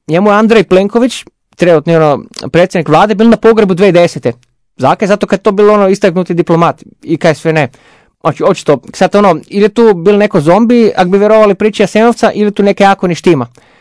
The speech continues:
E, onda isto tako imate, mislim, na Runu imate, e, ulicu od ovog jednoga, e, isto po-, planinara, kaj je bil. Znači, kao, možda on, on ist-, kao stradal na putu do Jasenovca, ali ne u Jasenovcu.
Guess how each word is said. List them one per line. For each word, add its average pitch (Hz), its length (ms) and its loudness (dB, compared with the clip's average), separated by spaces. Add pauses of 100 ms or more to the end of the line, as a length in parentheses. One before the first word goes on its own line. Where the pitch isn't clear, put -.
(680)
E, 170 180 2 (200)
onda 180 220 -2
isto - 140 -6
tako 220 220 -6
imate, 220 240 -2
mislim, 214 240 -2
na 185 140 4
Runu 190 240 2
imate, 165 420 0 (400)
e, 165 300 2 (340)
ulicu 175 360 0
od 160 100 0
ovog 165 200 0
jednoga, 147 420 0 (440)
e, 151 180 -4
isto 175 200 -4
po-, - 200 -6
planinara, 160 580 0 (300)
kaj 156 120 0
je 147 40 -2
bil. 151 220 0 (840)
Znači, - 200 -8
kao, 202 180 2
možda 220 300 0
on, 226 160 -2
on 214 100 -2
ist-, - 340 -8
kao 202 180 0
stradal 202 280 -2
na 165 160 -4
putu 196 300 -4
do 151 100 2
Jasenovca, 202 600 -2
ali 160 160 0
ne 185 100 2
u 170 40 -4
Jasenovcu. 160 540 -2